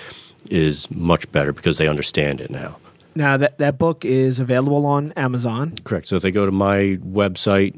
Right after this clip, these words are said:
Speaker 1: uh,
Speaker 2: They go to your
Speaker 1: P-,
Speaker 2: website.
Speaker 1: P D R designs dot com, they can see a link in it there. They can just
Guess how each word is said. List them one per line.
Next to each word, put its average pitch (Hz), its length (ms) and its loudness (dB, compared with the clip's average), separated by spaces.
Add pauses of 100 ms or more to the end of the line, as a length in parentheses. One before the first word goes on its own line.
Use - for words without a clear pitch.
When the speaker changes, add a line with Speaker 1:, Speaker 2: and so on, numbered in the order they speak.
(120)
Speaker 1:
uh, 85 240 -8
Speaker 2:
They 135 80 2
go 139 140 2
to 139 80 4
your 139 140 2
Speaker 1:
P-, 143 60 2
Speaker 2:
website. 135 520 2
Speaker 1:
P 101 140 0
D 95 120 2
R 90 140 2
designs 87 560 0
dot 82 240 -2
com, 107 380 4
they 92 100 2
can 87 180 -2
see - 160 -2
a 85 80 0
link 87 300 0
in 80 80 -2
it 76 100 -6
there. 92 300 4
They 87 100 2
can 85 140 -4
just 80 220 -6